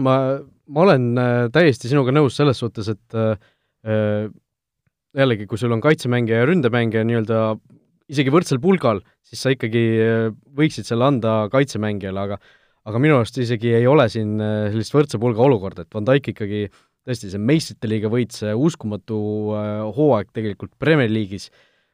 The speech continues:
kui vaadata Liverpooli kahe tuhande üheksateistkümnendat aastat, sel aastal nad on, äh, viieteistkümnest mängust neliteist võitnud, saanud ühe viigi, nad lõpetasid ju eelmise hooaja seal, ma ei tea, mitme järjestikuse võiduga,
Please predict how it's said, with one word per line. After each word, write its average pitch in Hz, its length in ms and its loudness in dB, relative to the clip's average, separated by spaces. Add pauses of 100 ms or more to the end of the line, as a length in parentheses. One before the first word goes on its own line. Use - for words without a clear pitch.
(120)
kui 123 100 -4
vaadata 127 300 2
Liverpooli 127 440 0
kahe 139 200 0
tuhande 107 260 0
üheksateistkümnendat 120 720 -2
aastat, - 340 -4 (260)
sel 147 240 2
aastal 110 280 -2
nad 104 160 -8
on, 104 160 -6
äh, 104 200 -4
viieteistkümnest 123 560 -2
mängust 123 280 -4
neliteist 131 400 0
võitnud, 123 320 -6
saanud 107 280 -4
ühe 123 120 2
viigi, 117 340 -2 (380)
nad 110 140 -10
lõpetasid 120 380 -2
ju 123 80 2
eelmise 110 340 2
hooaja 101 300 -2
seal, 101 340 -6
ma 107 100 -2
ei 107 60 -2
tea, 110 80 -2
mitme 123 320 -2
järjestikuse 117 500 -2
võiduga, 104 440 -4